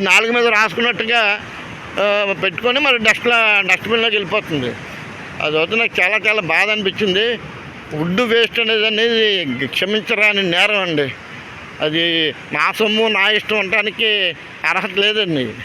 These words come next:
అది వేరే విషయం. నీ సొమ్ము నీ ఇష్టం అయితే లగ్జరీలో ఖర్చు పెట్టుకోవాలి, అంతేగాని, ఏ, ఆరు, ఎంతో ఆరుగాలం పండించిన పంటని ఈ రకంగా వ్రతం చేయడం అనేది చాలా క్షమించరాని నేరం. ఒక మీలో అటువంటి మనస్తత్వాలు ఉంటే కనుక మీకు ఎంత కావాలో అంత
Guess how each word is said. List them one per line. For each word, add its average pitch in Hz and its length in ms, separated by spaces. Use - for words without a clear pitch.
అది 139 140
వేరే 196 200
విషయం. 175 160
నీ 175 100
సొమ్ము 185 280
నీ 220 100
ఇష్టం 208 220
అయితే 208 180
లగ్జరీలో 196 500
ఖర్చు 190 280
పెట్టుకోవాలి, 175 480
అంతేగాని, 202 720
ఏ, 170 340
ఆరు, 175 220
ఎంతో 170 360
ఆరుగాలం 196 520
పండించిన 196 460
పంటని 165 480
ఈ 175 220
రకంగా 202 400
వ్రతం 180 300
చేయడం 185 320
అనేది 180 360
చాలా 170 400
క్షమించరాని 175 580
నేరం. 170 340
ఒక 123 100
మీలో 180 800
అటువంటి 190 340
మనస్తత్వాలు 175 680
ఉంటే 165 240
కనుక 190 240
మీకు 196 240
ఎంత 196 200
కావాలో 226 440
అంత 196 520